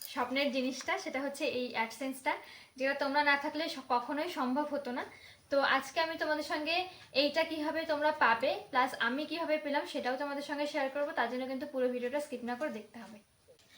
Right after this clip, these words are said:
তো এই যে হচ্ছে সেই জিনিসটা, Google AdSense। যারা যারা YouTube সম্পর্কে জানো বা YouTube-এ ভিডিও বানাও, তারা এই জিনিসটা সকলে চিনবে। আহ, তো এটা তোমরা কীভাবে পাবে সেটা চলো তোমাদেরকে আগে বলি।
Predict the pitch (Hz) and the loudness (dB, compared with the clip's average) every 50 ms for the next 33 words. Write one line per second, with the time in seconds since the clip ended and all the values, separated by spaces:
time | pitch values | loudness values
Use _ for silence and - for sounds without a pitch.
0 | - - _ - - 269 - 269 302 302 330 370 381 370 370 349 - 392 370 302 | -20 -20 _ -4 -2 0 4 4 4 4 4 4 2 2 0 0 0 0 0 0
1 | 302 285 294 294 - - 320 320 269 269 269 247 285 277 247 240 - - 302 294 | 0 0 -2 -2 0 0 0 0 0 -2 -4 0 2 2 2 2 2 -2 -2 -2
2 | 294 285 - 254 233 247 240 277 277 285 277 254 254 - 285 262 - 285 269 262 | -2 0 2 2 2 2 0 0 0 0 0 -2 -4 -6 -8 -6 -2 -2 -2 -2
3 | 247 269 277 277 302 - - 240 214 220 233 247 240 262 254 247 240 247 240 240 | -2 -4 -4 -4 -4 -2 -2 -2 -2 0 -2 0 0 0 0 0 0 -4 -6 -8
4 | 262 233 269 269 269 277 233 - 269 269 247 226 220 220 247 320 - - - - | -6 -4 -4 -4 -2 -4 -4 -4 -2 -2 0 0 0 0 0 -2 -4 -8 -16 -18
5 | - - - 262 262 269 - - 277 277 277 294 294 330 - - - 349 330 349 | -10 -2 4 6 6 6 6 4 0 0 0 0 -2 -2 -2 -2 0 4 6 6
6 | 370 370 370 - - - - - - - 262 247 247 - 302 302 339 330 - 330 | 6 4 2 -6 -14 -18 -16 -8 0 2 2 2 4 4 2 2 2 0 0 0
7 | 269 254 254 233 277 - - - - - - - - - - - - 240 226 226 | 0 0 0 0 0 -2 -4 -8 -16 -18 -18 -18 -18 -18 -14 -8 -4 -2 -2 0
8 | 220 220 220 220 220 - 254 254 - 269 269 311 294 311 294 311 339 359 - 302 | -2 -2 -2 -4 -2 -2 -2 0 0 0 2 2 2 2 4 4 2 2 2 0
9 | 294 294 262 262 262 240 233 202 196 214 220 247 240 233 240 - 240 247 240 254 | 0 0 2 0 0 0 0 -2 -2 -2 -6 -8 -6 -6 -6 -6 -6 -6 -6 -4
10 | 247 247 254 254 254 - 254 226 220 220 208 214 208 214 294 | -2 -2 -2 0 4 6 4 6 4 0 -6 -8 -6 -6 -8